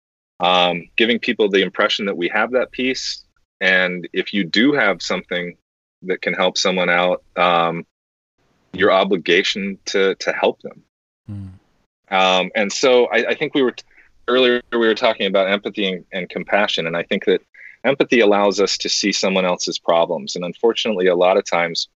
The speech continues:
Speaker 1: depending upon where we are in our own psy-, or our own, um, psychological development, seeing someone else's problems might make us say,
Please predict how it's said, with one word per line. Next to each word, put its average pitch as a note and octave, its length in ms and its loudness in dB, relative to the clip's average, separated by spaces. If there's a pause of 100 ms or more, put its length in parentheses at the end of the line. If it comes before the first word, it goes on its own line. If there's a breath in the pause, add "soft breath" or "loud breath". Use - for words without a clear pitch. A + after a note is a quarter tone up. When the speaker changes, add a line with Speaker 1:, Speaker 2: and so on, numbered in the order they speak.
(160)
Speaker 1:
depending G2+ 340 -2
upon F#2 280 -2
where F2+ 140 2
we F2+ 140 2
are F#2 220 4
in F2 80 -4
our E2+ 120 -2
own F2+ 260 -2
psy-, F#2+ 260 0 (100)
or D#2+ 320 0 (680)
our F2 180 2
own, F2+ 180 0
um, D#2 400 -2
psychological F2+ 640 2
development, E2+ 640 0 (960 loud breath)
seeing C#3+ 320 2
someone B2+ 240 2
else's A2 260 -2
problems A2 540 0
might G2+ 200 -4
make F#2+ 240 -6
us F#2 140 0
say, F#2 400 0